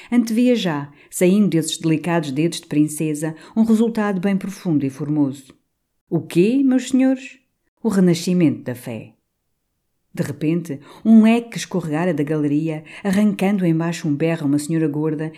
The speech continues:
criou um sussurro, uma curta emoção. Um comissário do sarau, Dom José Sequeira, ergueu-se logo nos degraus do tablado, com o seu laçarote de seda vermelha na casaca, dardejando severamente os olhos vesgos para o recanto indisciplinado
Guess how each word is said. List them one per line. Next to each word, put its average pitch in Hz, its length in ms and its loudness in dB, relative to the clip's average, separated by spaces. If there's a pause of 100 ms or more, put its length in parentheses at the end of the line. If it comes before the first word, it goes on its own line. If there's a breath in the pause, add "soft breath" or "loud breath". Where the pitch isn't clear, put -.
(140 loud breath)
criou 170 260 2
um 170 60 -2
sussurro, 147 640 -12 (160 loud breath)
uma 202 180 2
curta 156 320 -8
emoção. 147 540 -4 (720)
Um 170 60 2
comissário 160 500 0
do 139 120 -8
sarau, 147 480 -6 (200 loud breath)
Dom 180 180 2
José 165 260 -2
Sequeira, 156 520 -8 (220 loud breath)
ergueu-se 196 400 2
logo 170 240 0
nos 147 160 -2
degraus 151 340 -4
do 143 120 -10
tablado, 143 580 -6
com 147 140 -10
o - 20 -8
seu 160 160 -4
laçarote 151 480 -6
de - 60 -12
seda 135 180 -4
vermelha 143 400 -4
na 123 140 -6
casaca, 147 600 -8 (280 loud breath)
dardejando 151 640 0
severamente 143 640 -2
os 135 100 -10
olhos 147 200 -4
vesgos 143 500 -4
para 180 180 -4
o 185 60 0
recanto 185 440 -6
indisciplinado 147 880 -2